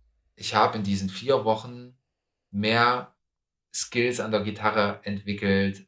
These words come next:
als in den zwei oder drei Jahren davor. Wenn man nur, das habe ich auch gelernt, ne, wenn man irgendwie nur in seiner eigenen Suppe schwimmt und nicht den Anspruch hat, selbst jeden Tag mal oder jede Woche mal eine bestimmte Zeit einfach nicht Musik zu schreiben,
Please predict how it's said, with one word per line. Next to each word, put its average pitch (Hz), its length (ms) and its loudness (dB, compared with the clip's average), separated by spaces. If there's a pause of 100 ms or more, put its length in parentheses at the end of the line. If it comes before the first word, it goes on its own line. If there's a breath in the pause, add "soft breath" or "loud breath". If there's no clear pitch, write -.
als 98 680 2
in 104 180 -6
den 98 160 0
zwei 98 340 2
oder 98 120 2
drei 98 240 0
Jahren 95 200 4
davor. 95 680 -2 (400)
Wenn 95 140 0
man 98 220 2
nur, 151 340 2
das - 160 -12
habe 95 100 -2
ich 110 120 0
auch 110 120 0
gelernt, 87 360 0
ne, 113 260 -4
wenn 98 120 -4
man 95 200 -2
irgendwie 95 400 -4 (160)
nur 135 180 -6
in 117 60 -4
seiner 98 260 4
eigenen 101 300 0
Suppe 110 260 -8
schwimmt 156 440 -2
und 98 140 -8
nicht 104 200 -6
den 101 80 -12
Anspruch 113 460 -12
hat, 107 180 0
selbst 104 420 0
jeden 104 200 -6
Tag 98 220 -6
mal 98 380 2 (280)
oder 98 180 0
jede 98 240 4
Woche 104 200 -2
mal 98 180 6
eine 95 100 2
bestimmte 104 400 -6
Zeit 95 320 2
einfach 95 380 -4 (960)
nicht 120 260 -2
Musik 120 340 0
zu 113 100 2
schreiben, 107 520 4